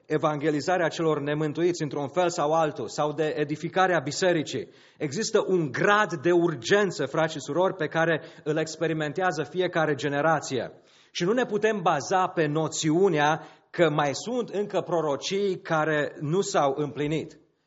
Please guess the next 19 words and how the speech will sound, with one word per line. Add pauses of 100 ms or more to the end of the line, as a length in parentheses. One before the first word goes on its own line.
pentru
că
ele
s-ar
putea (160)
să
se
întâmple (140)
în (200)
timpul
vieții
noastre,
s-ar
putea
să
fim
noi (280)
generația
finală.